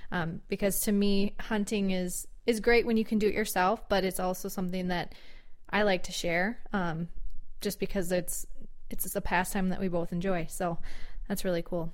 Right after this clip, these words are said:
as well. I really appreciate you coming on the show and, um, you know, telling me a little bit about antelope hunting, teaching me a little bit. Hopefully I have a little success in South Dakota,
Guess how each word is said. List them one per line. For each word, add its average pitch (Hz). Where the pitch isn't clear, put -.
as 190
well. 175
I 214
really 311
appreciate 269
you 226
coming 220
on 220
the 214
show 220
and, 190
um, 180
you 202
know, 180
telling 214
me 202
a 196
little 202
bit 202
about 180
antelope 240
hunting, 220
teaching 202
me 196
a 190
little 185
bit. 180
Hopefully 233
I 196
have 180
a 180
little 170
success -
in 175
South 165
Dakota, 175